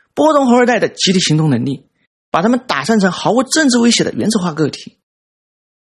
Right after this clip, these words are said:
削藩的第一步直接切向了权力的核心命脉，军队。习近平给我们表演了一出现代版的杯酒释兵权。前面我们讲过，军方红二代在扳倒徐才厚和郭伯雄的战役中立下了决定性的战功。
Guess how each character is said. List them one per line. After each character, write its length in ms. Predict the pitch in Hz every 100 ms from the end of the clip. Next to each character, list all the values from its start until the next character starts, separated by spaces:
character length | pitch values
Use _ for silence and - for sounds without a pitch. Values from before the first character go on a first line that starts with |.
| _
削 220 | - 202
藩 120 | 208
的 60 | 220
第 180 | 214 226
一 60 |
步 200 | 220 - -
直 220 | - 165
接 120 | 240
切 140 | 247 247
向 140 | 240
了 80 | 196
权 280 | - - 147
力 60 |
的 80 | 185
核 160 | 147 -
心 140 | 240
命 120 | 240
脉， 280 | 220 - - _ _
军 220 | - 175 190
队。 280 | 196 - _ _ _ _ _ _ _ _
习 140 | - 254
近 80 |
平 120 | 294 277
给 100 | 254
我 100 | 240
们 100 | 240
表 160 | 147
演 120 | 208
了 80 | 196
一 80 | 190
出 160 | 196 214
现 260 | - 302
代 100 | 269
版 160 | 226 -
的 200 | - _ _ _
杯 140 | 175
酒 100 | 185 131
释 140 | -
兵 180 | 165 170
权。 180 | - - _ _ _ _ _ _ _ _ _ _
前 180 | - 170
面 100 | 202
我 60 | 214
们 120 | 202
讲 220 | 156 -
过， 220 | - - _ _ _
军 220 | - 285 311
方 160 | 311
红 80 | 247
二 60 | 240
代 140 | 226
在 80 | 220
扳 260 | 220 247
倒 80 | 220
徐 180 | 165 202
才 120 | 226
厚 100 | 226
和 120 | 214
郭 180 | 208 247
伯 80 | 247
雄 160 | - -
的 80 | 240
战 160 | 233
役 60 | 196
中 320 | 196 196 -
立 160 | - 226
下 140 | 190
了 80 | -
决 300 | - - 143
定 60 | 247
性 160 | 247
的 120 | 208 165
战 180 | 160
功。 240 | 131 143